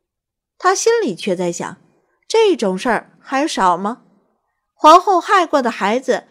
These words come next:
不管出生的还是没有出生的，只怕已经有十来个吧。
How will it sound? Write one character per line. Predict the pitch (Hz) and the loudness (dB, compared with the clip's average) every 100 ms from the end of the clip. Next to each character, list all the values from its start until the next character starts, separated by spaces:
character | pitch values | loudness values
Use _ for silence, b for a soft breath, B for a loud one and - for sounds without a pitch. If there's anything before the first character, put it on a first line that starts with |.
| b b | b b
不 | - 415 | 0 0
管 | 330 190 190 | 0 -4 -6
出 | - 339 | -4 -2
生 | 349 269 226 | -2 -2 -4
的 | 226 b b b | -6 b b b
还 | 262 269 | 0 0
是 | 294 | -2
没 | 208 180 269 | -6 -6 -6
有 | 269 156 | -6 -8
出 | - 180 | -8 -8
生 | 208 196 | -6 -8
的， | 196 - _ _ _ _ - | -8 -16 _ _ _ _ -2
只 | 220 | 0
怕 | 214 247 185 B B | 0 -2 -4 B B
已 | 240 226 | -6 -4
经 | 214 247 | -4 -4
有 | 220 180 | -4 -4
十 | 180 196 | -4 -4
来 | 190 196 | -2 -2
个 | 208 247 | -4 -6
吧。 | 180 156 | -6 -10